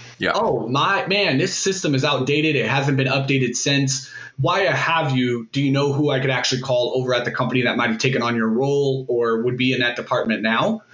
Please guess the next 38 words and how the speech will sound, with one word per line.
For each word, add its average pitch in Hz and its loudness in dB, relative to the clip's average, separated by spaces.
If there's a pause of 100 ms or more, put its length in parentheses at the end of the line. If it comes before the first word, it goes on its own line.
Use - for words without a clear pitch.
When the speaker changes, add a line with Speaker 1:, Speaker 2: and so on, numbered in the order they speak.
(420)
Speaker 2:
And 160 2
Speaker 1:
Yep. - 4
Speaker 2:
they're 165 2
like, 165 -2
"Oh, 147 0
you 143 0
know, 131 2
call 165 0
Jill 139 0
over 123 2
there. 113 2
Um, 113 2
you 127 2
can 131 -2
find 127 0
her 123 0
on 120 -2
LinkedIn. 120 0
Her 113 0
last 117 0
name's 113 0
this. 117 0
You 123 0
know, 107 2
she 131 0
might 117 0
be 117 -4
somebody 113 0
to 110 -8
connect 175 -2
with." - -2 (400)
Now 156 0
your 139 2
next 135 -2
email 139 2
is 117 -2
a - 0
referral. 147 0